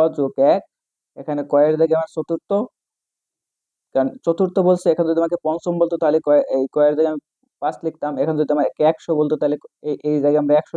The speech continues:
লিখতাম। তো এখানে আমার যেহেতু চতুর্থ বলছে তাই এখানে আমরা কি চার লিখছি, তাহলে হচ্ছে দুই গুণন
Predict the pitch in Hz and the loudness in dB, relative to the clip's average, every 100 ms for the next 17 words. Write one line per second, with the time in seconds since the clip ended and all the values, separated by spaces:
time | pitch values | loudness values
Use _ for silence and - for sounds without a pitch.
0 | 143 - 143 131 156 147 156 170 160 156 | -4 -4 -6 -6 -6 -4 -6 -6 -6 -4
1 | 165 170 165 160 151 139 - 135 127 - | -4 0 0 0 -2 -2 -2 -4 -4 -6
2 | 170 285 _ _ _ - 139 - 117 139 | -8 -8 _ _ _ -4 -4 -2 0 2
3 | 156 185 156 156 151 156 156 | 2 -2 0 0 0 -2 -4